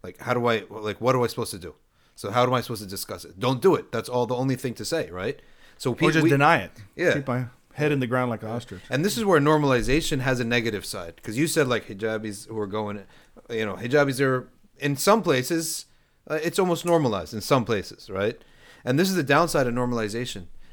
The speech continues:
Speaker 1: is that you can actually, you know, be introduced to a slippery slope. Whereas before, if you were o-,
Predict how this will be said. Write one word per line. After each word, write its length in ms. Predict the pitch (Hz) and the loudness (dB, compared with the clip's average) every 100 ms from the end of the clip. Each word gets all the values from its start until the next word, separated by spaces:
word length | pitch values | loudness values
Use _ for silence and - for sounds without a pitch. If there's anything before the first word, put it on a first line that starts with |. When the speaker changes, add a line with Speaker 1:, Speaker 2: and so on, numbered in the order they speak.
| - | -10
Speaker 1:
is 140 | 113 | -4
that 140 | 123 117 | -2 -2
you 100 | 131 | -2
can 200 | 131 120 | -2 0
actually, 720 | 131 180 - 139 120 107 110 - - - - - - - - - 107 110 117 104 | 2 2 0 -4 -4 -6 -10 -16 -16 -16 -18 -20 -20 -20 -20 -18 -18 -14 -14 -8
you 140 | 113 | -4
know, 100 | 110 | -4
be 300 | 98 120 107 | -4 -4 -4
introduced 600 | 131 131 131 110 156 143 - | -6 -6 -4 0 0 0 -4
to 100 | 113 | -6
a 40 | |
slippery 380 | - 110 - 92 | -4 -8 -8 -10
slope. 340 | - 95 - _ _ _ _ _ - | -10 -12 -14 _ _ _ _ _ -2
Whereas 320 | 127 135 120 | 4 4 4
before, 440 | 127 - 208 190 | -2 4 8 10
if 200 | 139 135 | 8 2
you 120 | 160 214 | 4 6
were 160 | 190 | 6
o-, 220 | 143 143 | 4 0